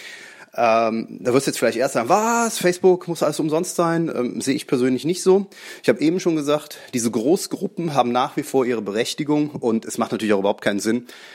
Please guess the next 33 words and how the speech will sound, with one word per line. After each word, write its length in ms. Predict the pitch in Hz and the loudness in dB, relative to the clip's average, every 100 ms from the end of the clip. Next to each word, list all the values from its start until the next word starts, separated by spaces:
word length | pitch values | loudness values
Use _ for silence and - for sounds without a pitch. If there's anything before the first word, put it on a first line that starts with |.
| - | -6
dass 140 | 107 104 | -4 -2
man 80 | |
jetzt 100 | 95 | -2
beispielsweise 400 | 107 95 92 98 | -2 -4 -2 -2
so 60 | 95 | 0
eine 100 | 98 | -2
Großgruppe 560 | 92 113 - 113 104 95 | 2 2 0 -6 -6 -6
wie 80 | |
Zauberer 360 | - 104 113 98 | 0 2 2 0
unter 220 | 95 101 | -2 -4
sich 220 | 98 - | -4 -4
ab 100 | - | -6
sofort 480 | - - 98 95 - | -8 -4 -2 -2 -2
kostenpflichtig 680 | - 139 - - 156 - 147 | -2 0 -2 -4 -4 -4 -2
macht. 300 | 147 147 - _ - - - - - | -2 -2 -10 _ -20 -20 -20 -20 -2
Aber 240 | 135 170 170 | 2 4 4
man 160 | 127 | 0
könnte 240 | - 147 131 | 0 -2 -2
sich 160 | 120 | -4
zum 120 | - | -2
Beispiel 260 | 113 107 101 | -2 -2 -4
vorstellen, 580 | - 165 - 123 117 107 | 0 0 2 0 0 0
dass, 360 | 104 - - | -2 -4 -6
äh, 260 | 107 92 90 - - | -2 -2 -2 -6 -4
jemand, 580 | 107 101 90 85 - - | -2 -2 -4 -6 -12 -12
keine 200 | - 90 | -8 0
Ahnung, 320 | 131 151 113 | 2 2 0
der 300 | 104 101 101 | 0 0 0
ein, 260 | 104 95 - - | -4 -8 -10 -10
äh, 60 | 104 | -6
richtig 440 | 95 127 - 117 | -2 -2 -2 -8
guter, 600 | - 131 131 107 101 - _ - - - - - - | -6 -2 2 2 0 -6 _ -20 -20 -20 -20 -20 -14
äh, 160 | 87 | -12